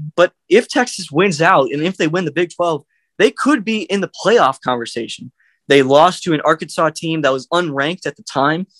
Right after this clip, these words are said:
but we've seen what Arkansas has gone on to do. They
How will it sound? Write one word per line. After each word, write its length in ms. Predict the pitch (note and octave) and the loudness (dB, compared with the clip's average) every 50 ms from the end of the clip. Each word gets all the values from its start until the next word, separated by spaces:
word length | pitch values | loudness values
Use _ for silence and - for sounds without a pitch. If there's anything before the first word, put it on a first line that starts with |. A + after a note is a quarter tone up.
| - _ _ _ _ - | -20 _ _ _ _ 2
but 120 | D3 C#3+ | 2 4
we've 140 | D3+ D#3 D#3 | 4 2 0
seen 220 | - - F3 F3 | 0 -2 0 2
what 140 | D#3+ D#3 - | 2 2 2
Arkansas 400 | - C#3+ C#3+ E3+ D#3 - - D3 | 2 0 0 -2 -8 -4 0 0
has 120 | C#3 B2+ | 0 0
gone 180 | - C3+ C#3 C3+ | 0 -2 0 2
on 180 | C#3 C#3 C#3+ C#3+ | 2 2 0 -2
to 100 | - D3 | -6 -10
do. 340 | - C3 C3 C#3 D3+ D#3+ - _ _ _ _ _ - | -8 -6 -4 -4 -4 -6 -8 _ _ _ _ _ -4
They 360 | - C3 B2+ B2 B2 A#2+ A#2+ | -2 0 0 0 -2 -4 -6